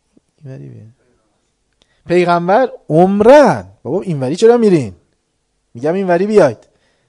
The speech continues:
امامه؟ بعد امام صادق امامه؟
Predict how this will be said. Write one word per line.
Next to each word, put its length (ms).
امامه؟ 640
بعد 160
امام 200
صادق 300
امامه؟ 480